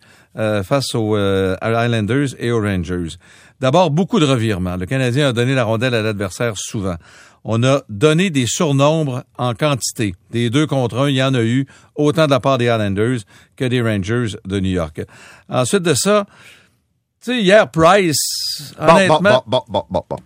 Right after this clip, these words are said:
Speaker 2: Là, là, euh, je t'arrête.
Speaker 1: Oui, vas-y, je t'écoute.
Speaker 2: Ah, je vais te résumer un courriel d'un auditeur. En fait, de plusieurs, là, mais il y en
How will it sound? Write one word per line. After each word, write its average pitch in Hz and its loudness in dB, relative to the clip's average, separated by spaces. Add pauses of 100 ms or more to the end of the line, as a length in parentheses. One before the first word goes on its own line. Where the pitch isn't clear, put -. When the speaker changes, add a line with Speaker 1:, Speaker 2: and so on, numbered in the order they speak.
(140)
Speaker 2:
Là, 143 4
là, 120 0
euh, 87 -6
je 92 -4
t'arrête. 76 -4
Speaker 1:
Oui, 123 -4
vas-y, 113 -4
je - -12
t'écoute. 107 -8 (720)
Speaker 2:
Ah, 160 -4 (920)
je 85 -16
vais 107 -4
te - -16
résumer 123 -2
un 110 -2
courriel 92 -4
d'un 85 -4
auditeur. 71 -8
En 85 -8
fait, 107 -4
de 104 -4
plusieurs, 107 -4
là, 120 -2
mais 101 -2
il 98 2
y - -2
en 101 -2